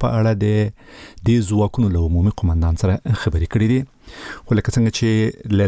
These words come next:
لنډو خبرونو مخکې مو یادونه وکړه، بیا هم د افغانستان، د امریکا د جمهوري ریاست راتلونکو انتخاباتو موضوع ته مخه کوو. داسې ښکاري چې د امریکا په پوځ کې د وژل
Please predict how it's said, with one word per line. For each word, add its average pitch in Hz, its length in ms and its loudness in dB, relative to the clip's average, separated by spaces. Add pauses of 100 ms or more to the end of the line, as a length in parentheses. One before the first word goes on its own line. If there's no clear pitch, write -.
لنډو 123 240 0
خبرونو 107 400 2 (100)
مخکې 98 560 0
مو 123 560 0
یادونه 90 560 2
وکړه، 98 680 0
بیا 90 160 2
هم 117 160 2
د 117 80 0
افغانستان، 120 520 -4
د 101 120 2 (140)
امریکا 98 340 2 (220)
د 92 240 2
جمهوري 87 340 0
ریاست 117 400 0
راتلونکو 101 480 0
انتخاباتو 90 640 0 (160)
موضوع 85 360 0 (120)
ته 92 400 0
مخه 85 320 0
کوو. 139 180 0 (800)
داسې - 760 -4
ښکاري 156 240 0
چې 151 100 -6
د 151 120 0
امریکا 131 320 0
په 117 100 -2
پوځ 123 220 0
کې 117 100 -2
د 107 80 2
وژل 98 180 0